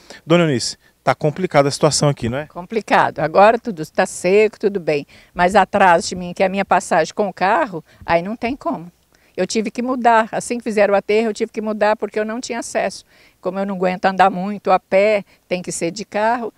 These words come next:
Speaker 2: aí eu fiquei sem acesso, né? Aí o meu vizinho fez essa, baixou aqui um pouco o aterro pra ele poder entrar com a caminhonete, mas eu mesma fiquei sem acesso,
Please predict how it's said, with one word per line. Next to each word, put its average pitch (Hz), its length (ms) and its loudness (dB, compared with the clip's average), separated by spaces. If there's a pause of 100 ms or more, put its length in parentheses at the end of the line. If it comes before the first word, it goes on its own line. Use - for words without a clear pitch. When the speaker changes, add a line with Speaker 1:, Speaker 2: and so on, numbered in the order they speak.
(180)
Speaker 2:
aí 190 220 -2
eu 208 80 -2
fiquei 208 320 -6
sem 208 260 -8
acesso, - 560 -10 (220)
né? 185 240 -14 (380)
Aí 180 240 2
o 190 60 0
meu 190 180 -4
vizinho 190 340 -8
fez 190 220 -4
essa, 180 480 -4 (260)
baixou 190 400 -2
aqui - 160 -6
um 185 100 -6
pouco 190 360 -2
o - 20 0
aterro 196 460 -2
pra 175 160 -6
ele 170 80 -8
poder 175 240 -6
entrar 170 260 -6
com - 80 -10
a 170 60 -8
caminhonete, 180 640 -8 (260)
mas 196 220 -6
eu 208 120 0
mesma 208 380 -6
fiquei 226 380 -6
sem 208 480 -12
acesso, - 580 -8